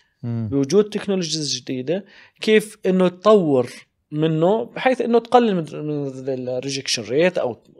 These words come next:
Speaker 2: تحسن أو تسرع في البروسيس، لأنه إذا سرعت بصير عندك إنتاج أكبر، بصير عندك فائدة أكثر.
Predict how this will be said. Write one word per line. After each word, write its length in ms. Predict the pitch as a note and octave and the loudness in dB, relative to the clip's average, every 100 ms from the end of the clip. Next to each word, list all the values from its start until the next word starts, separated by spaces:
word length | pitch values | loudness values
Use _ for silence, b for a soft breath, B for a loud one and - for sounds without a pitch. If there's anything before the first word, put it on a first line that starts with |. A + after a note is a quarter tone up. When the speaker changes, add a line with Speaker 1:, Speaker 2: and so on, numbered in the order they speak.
| A2+ G#2 - | -20 -20 -18
Speaker 2:
تحسن 640 | - D#3+ - - F3 F3 | -8 -2 0 0 -2 -4
أو 140 | - A#2+ | -6 -6
تسرع 600 | - F#3+ F#3+ G#3 G3+ F#3 | 4 6 8 8 8 6
في 100 | F#3 | -2
البروسيس، 600 | F3 F#3+ F#3 G3+ - - B B | -6 -2 0 0 0 -4 B B
لأنه 180 | C#3+ C#3 | -4 0
إذا 140 | B2+ D#3+ | 4 6
سرعت 400 | G#3+ G#3 G3+ G3 | 8 8 8 6
بصير 180 | - | 2
عندك 200 | D3+ E3+ | 2 2
إنتاج 340 | G#3 G3 G#3+ G#3 | 2 6 6 6
أكبر، 320 | G3+ F3+ E3+ | 0 2 2
بصير 200 | C3+ C3+ | 2 -4
عندك 200 | D3 E3 | -2 0
فائدة 320 | G#3 G3+ F#3 | 4 4 4
أكثر. 340 | - - D#3 | -2 -2 -4